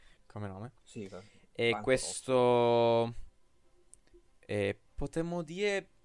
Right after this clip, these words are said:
Speaker 1: è un tipo documentarista radiofonico, roba del genere, cioè tipo
Speaker 2: Sì,
Speaker 1: quasi
Speaker 2: è un podcaster,
Speaker 1: eh,
Speaker 2: a suo modo,
Speaker 1: sì,
Speaker 2: un collega.
Speaker 1: è, è un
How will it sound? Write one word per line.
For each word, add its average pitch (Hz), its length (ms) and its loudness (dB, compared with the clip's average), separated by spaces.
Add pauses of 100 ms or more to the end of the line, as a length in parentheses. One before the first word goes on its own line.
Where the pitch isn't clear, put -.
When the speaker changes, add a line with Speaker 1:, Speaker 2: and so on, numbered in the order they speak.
(680)
Speaker 1:
è 156 100 0
un 156 260 0
tipo 180 260 -8
documentarista 143 920 -2
radiofonico, 113 840 -6
roba 139 220 -6
del 107 140 -4
genere, 110 400 -4
cioè 117 120 -14
tipo 131 480 2
Speaker 2:
Sì, - 380 0 (400)
Speaker 1:
quasi 214 240 6
Speaker 2:
è 233 40 4
un 226 60 2
podcaster, 156 540 -2
Speaker 1:
eh, 107 80 -4
Speaker 2:
a - 20 -12
suo - 180 -2
modo, 196 120 0
Speaker 1:
sì, 294 100 0
Speaker 2:
un - 60 0
collega. - 400 2
Speaker 1:
è, - 80 -6
è 233 40 0
un 220 180 -4